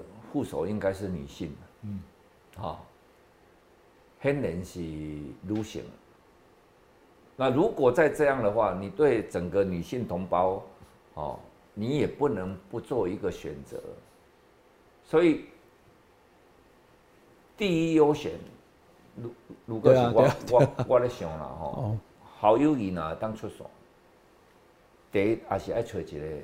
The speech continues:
Speaker 1: 互全体女性的选民会当接受的女性候选人。你们看这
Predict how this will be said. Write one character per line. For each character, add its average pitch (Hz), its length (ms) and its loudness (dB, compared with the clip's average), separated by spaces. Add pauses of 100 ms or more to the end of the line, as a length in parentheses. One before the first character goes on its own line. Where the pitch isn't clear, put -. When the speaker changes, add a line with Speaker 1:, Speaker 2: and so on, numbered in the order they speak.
(1500)
Speaker 1:
互 92 480 2 (100)
全 107 300 2
体 123 440 0 (580)
女 123 220 -6
性 85 260 -8
的 78 60 -10 (800)
选 113 200 -2
民 80 200 -8 (120)
会 - 80 -14
当 101 220 -6
接 95 140 -6
受 76 280 -10
的 71 60 -8 (1120)
女 107 200 -4
性 85 220 -10
候 69 180 -12
选 76 120 -10
人。 82 100 -10 (2500)
你 123 120 -2
们 98 200 -2
看 113 220 -2
这 117 80 0